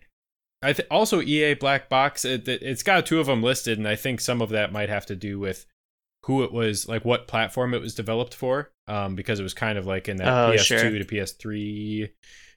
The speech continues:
Speaker 1: time frame, and, like, Xbox. Some, some of those older games, like, for Xbox and PlayStation, they had different developers develop them. Um, it was, it was a weird time back in, in the early two thousands. This game was two thousand five.
Speaker 2: The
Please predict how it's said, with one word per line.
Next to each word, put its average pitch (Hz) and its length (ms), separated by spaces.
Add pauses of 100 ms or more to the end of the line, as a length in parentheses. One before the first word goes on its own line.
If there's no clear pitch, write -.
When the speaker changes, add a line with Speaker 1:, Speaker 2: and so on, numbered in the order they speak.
(160)
Speaker 1:
time 110 280
frame, 107 300
and, 95 80
like, 95 200
Xbox. 110 840
Some, 185 260
some 208 220
of 202 60
those 127 160
older 131 280
games, 110 400
like, 95 200
for 110 240
Xbox 120 600
and 107 160
PlayStation, 113 500
they 92 60
had 95 220
different 101 300
developers 92 560
develop 98 340
them. 127 220 (400)
Um, 87 480
it 117 80
was, 107 160
it 120 100
was 151 160
a 101 80
weird 104 460
time 98 360
back 92 240
in, 90 260
in 101 160
the 87 280
early 104 260
two 98 140
thousands. 92 320
This 139 180
game 127 160
was 98 120
two 127 100
thousand 98 280
five. 92 360 (520)
Speaker 2:
The 101 80